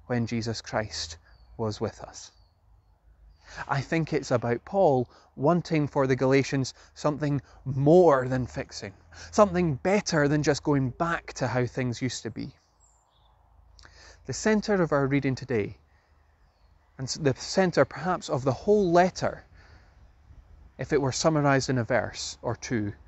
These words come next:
is found in verses fifteen and sixteen. Paul wrote, "For neither circumcision nor uncircumcision is anything,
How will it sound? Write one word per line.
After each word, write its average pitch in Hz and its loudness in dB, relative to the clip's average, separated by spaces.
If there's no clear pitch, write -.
is 123 -8
found 120 -2
in 117 -2
verses 117 -2
fifteen 117 -6
and 107 -8
sixteen. 107 -12
Paul 156 2
wrote, 117 -2
"For 147 -2
neither 175 6
circumcision 170 0
nor 127 4
uncircumcision 139 0
is 117 -8
anything, 120 -6